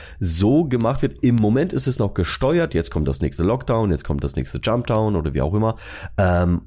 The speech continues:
und in Zukunft soll's aber eher quasi zufällig beziehungsweise vom Spiel gesteuert werden.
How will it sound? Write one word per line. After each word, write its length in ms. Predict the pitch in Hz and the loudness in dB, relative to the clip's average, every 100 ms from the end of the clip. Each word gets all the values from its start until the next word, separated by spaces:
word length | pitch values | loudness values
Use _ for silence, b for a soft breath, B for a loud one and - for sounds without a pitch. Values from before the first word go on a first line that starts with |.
| - | -4
und 240 | 92 87 - | -2 -2 -2
in 180 | 101 90 | 0 0
Zukunft 440 | - 131 156 135 | -2 0 0 0
soll's 280 | 113 110 - | -2 -2 0
aber 400 | 98 104 101 - | 0 2 2 2
eher 280 | 101 101 98 | 4 4 0
quasi 600 | - - - 101 98 95 | -4 -10 -4 -2 0 -2
zufällig 480 | - 127 120 110 - | -2 0 0 0 -2
beziehungsweise 540 | 95 98 95 92 101 | -4 -2 -2 -2 -2
vom 180 | - 90 | -6 -4
Spiel 240 | - 113 | 0 0
gesteuert 640 | 95 - - 73 69 67 - | 0 -2 0 0 0 -2 -10
werden. 420 | 69 69 67 69 | -6 -2 -2 -2